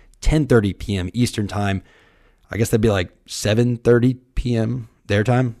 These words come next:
I don't really know. Yeah, I guess I do know. It's just minus three. So seven thirty P M Pacific time, but who cares about that? Arizona's an eleven point underdog at home. Now,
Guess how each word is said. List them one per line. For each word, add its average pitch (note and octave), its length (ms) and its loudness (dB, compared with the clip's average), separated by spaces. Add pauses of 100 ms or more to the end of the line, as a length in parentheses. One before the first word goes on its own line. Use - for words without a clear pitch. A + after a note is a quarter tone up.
(220)
I A2+ 80 -2
don't A#2 80 2
really F#2+ 180 -2
know. F2 280 -2 (680)
Yeah, E3 160 2
I C#3+ 60 2
guess A#2 160 2
I F#2+ 60 -2
do F2+ 140 -6
know. - 120 -8
It's G2+ 100 -6
just - 220 -2
minus G2+ 280 2
three. - 280 -10
So - 180 -6 (160)
seven C#3+ 260 4
thirty C3 220 6
P A#2 240 0
M G#2 200 0
Pacific G2+ 440 -4
time, G2 260 -2
but F#2+ 220 -2 (140)
who A#2 80 -2
cares G#2+ 260 0
about F2+ 280 -4
that? G#2 340 -2 (760)
Arizona's F#3 380 4
an F3 80 2
eleven C#3+ 320 2
point C3 260 -2
underdog A2+ 480 2
at G#2+ 200 -4
home. - 360 -10
Now, A2+ 220 -4